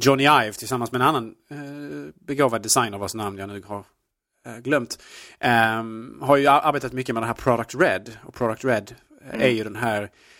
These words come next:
Speaker 1: ehm, eh, välgörenhets-, eh, verksamheten som handlar om att bekämpa
Speaker 2: Ja, bonusprojekt.
Speaker 1: Precis, som handlar om att bekämpa, eh, aids,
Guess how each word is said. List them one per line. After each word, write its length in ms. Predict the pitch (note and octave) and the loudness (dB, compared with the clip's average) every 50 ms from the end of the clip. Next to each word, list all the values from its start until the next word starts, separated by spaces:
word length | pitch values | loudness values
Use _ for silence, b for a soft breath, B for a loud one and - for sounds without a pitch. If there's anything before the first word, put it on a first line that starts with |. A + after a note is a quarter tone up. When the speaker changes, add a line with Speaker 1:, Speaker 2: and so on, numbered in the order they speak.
| b b b b b | b b b b b
Speaker 1:
ehm, 760 | A#2+ A2+ A2 A2+ A2 G#2+ G#2+ G#2+ G#2+ G#2 G#2+ A2 - - - - - - - - - G1+ G1+ - - - - - | -14 -14 -14 -12 -14 -14 -16 -16 -18 -20 -20 -20 -20 -20 -20 -20 -20 -20 -20 -20 -20 -20 -20 -12 -8 -8 -8 -6
eh, 360 | - G#2 - G2+ G2 - G#2+ - | -8 -14 -12 -12 -12 -10 -12 -6
välgörenhets-, 1200 | D3 C3 C3+ C3+ C#3+ D#3+ D3+ C#3+ C3 G#2+ G#2 F#2+ F2+ G#2 A2 G#2 - - - - - - - - - | 0 4 6 6 6 6 4 2 0 0 -2 -4 -6 -6 -6 -4 2 4 4 6 6 4 2 0 -4
eh, 300 | B2+ A#2+ A2 G#2+ A2 A2 | -10 -12 -12 -12 -12 -12
verksamheten 760 | A#2 - A#2+ A2+ G#2 - - B2 G#2 A2+ A2 F#2 - - A2 G2+ | -4 0 0 0 0 0 -2 -2 -2 -6 -8 -6 -6 -6 -6 -6
som 160 | - A2+ G2 | -6 -8 -6
handlar 300 | F2+ A2 A2+ A2 G#2+ G2+ | -6 -6 -4 -4 -4 -4
om 160 | G2 F#2+ F#2+ | -4 -6 -8
att 180 | F#2+ F2+ - - | -10 -12 -12 -16
bekämpa 500 | - _ - A#2+ - - A#2+ A2+ F#2 E2+ | -18 _ -6 -2 2 4 4 4 4 0
Speaker 2:
Ja, 60 | F2+ | 0
bonusprojekt. 920 | - C3+ F3 E3 C#3+ C3 B2+ A#2+ B2+ - - - B2+ - E3 C#3 B2 - - | 4 6 6 6 6 4 0 -4 -8 -8 -8 -10 -8 -4 -4 -4 -4 -2 2
Speaker 1:
Precis, 560 | - D#3+ D3 - - E3 C3 G2+ - - - - | 2 4 4 4 2 0 0 -2 -4 -4 -4 -6
som 160 | - - C3+ | -8 -4 0
handlar 200 | C3+ D3 D3+ C#3+ | 2 2 2 2
om 80 | C3+ A#2+ | 0 -2
att 100 | A2 - | -4 -6
bekämpa, 520 | - - - B2 A2 G2 - G#2+ G2+ G2+ - B B B B B B B B B B B | -8 -6 -4 -4 -4 -4 -2 -4 -4 -4 -6 B B B B B B B B B B B
eh, 840 | - G2 F#2+ F#2+ F#2 F#2 F#2+ F#2+ F#2 F#2 F2+ G1+ G1+ G1+ G1+ G1+ - | -6 -4 -4 -4 -6 -6 -6 -8 -8 -10 -10 -10 -10 -10 -10 -4 0
aids, 640 | - C#3 A2+ G2 F#2+ - - - - - - - - | 2 2 2 2 0 0 2 4 4 4 2 0 -4